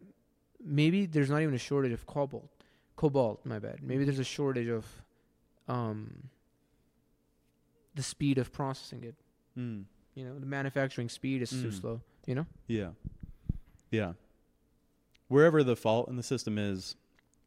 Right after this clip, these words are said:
Speaker 2: there's none, there's very little being made here. You know,
Speaker 1: Mm-hmm.
Speaker 2: that's something we
Speaker 1: Right.
Speaker 2: can easily say. And we s-, can see that with a lot of different products as well.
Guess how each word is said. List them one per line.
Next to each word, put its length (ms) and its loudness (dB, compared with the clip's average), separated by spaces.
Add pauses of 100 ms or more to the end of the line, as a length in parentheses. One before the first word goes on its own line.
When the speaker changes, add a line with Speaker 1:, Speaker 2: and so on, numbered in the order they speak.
(800)
Speaker 2:
there's 180 6
none, 320 2 (100)
there's 240 0
very 180 4
little 240 0
being 240 -4
made 180 -6
here. 300 -6 (460)
You 120 -2
know, 100 6
Speaker 1:
Mm-hmm. 80 4
Speaker 2:
that's 180 0
something 220 -4
we 80 4
Speaker 1:
Right. 120 6
Speaker 2:
can 60 2
easily 220 0
say. 360 -2
And 80 -6
we 80 0
s-, 160 -6
can 160 -6
see 160 -2
that 160 0
with 100 -2
a 60 0
lot 220 2
of 60 -6
different 380 -6 (600)
products 560 2
as 140 -8
well. 440 -4